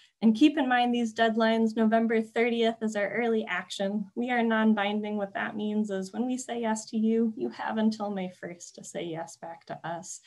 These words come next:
But you might as well apply early and just get it out of the way, especially if you know that you're interested. Um, last, if you're just curious how we stack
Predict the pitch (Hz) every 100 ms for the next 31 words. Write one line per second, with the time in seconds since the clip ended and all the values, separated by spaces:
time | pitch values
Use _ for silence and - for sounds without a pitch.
0 | - - _ - 294 285 240 226 226 220
1 | 220 202 190 196 196 190 185 - 170 185
2 | 170 170 165 170 165 160 190 - - 214
3 | - 214 208 - 185 180 180 - - 160
4 | 170 165 151 170 - 185 214 - - -
5 | - _ - 190 190 190 - 233 294 359
6 | 240 254 247 247 - 247 262 269 269 247
7 | 247 247 247 - 233 233